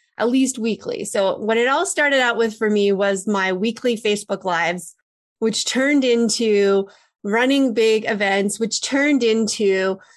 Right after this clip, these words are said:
doing, uh, workshops every other week with guest speakers, which turned into some interview series, which turned into this podcast. And always I have had something where regular content creation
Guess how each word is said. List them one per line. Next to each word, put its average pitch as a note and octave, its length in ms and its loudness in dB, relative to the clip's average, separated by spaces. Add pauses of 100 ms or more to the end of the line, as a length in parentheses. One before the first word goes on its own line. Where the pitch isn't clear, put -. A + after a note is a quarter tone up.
(220)
doing, C4 460 2
uh, G#3 320 0
workshops A3+ 640 -2
every G#3+ 240 0
other G#3 220 0
week G#3 280 -2
with G3+ 240 -2
guest G3 320 -4
speakers, G3 560 -4
which G3 320 -4
turned A#3 320 2
into G#3 640 2
some G3+ 240 -2
interview A3 440 0
series, G3+ 360 0
which G3+ 180 -6
turned C#4+ 200 2
into C4+ 200 2
this A3+ 180 -2
podcast. - 560 -8 (720)
And A3+ 420 0
always C4+ 520 2
I B3 100 0
have A#3 200 0
had G3+ 380 -4
something G3 640 0
where F#3 220 0
regular G3 420 -2
content F#3+ 580 -6
creation G#3 680 -2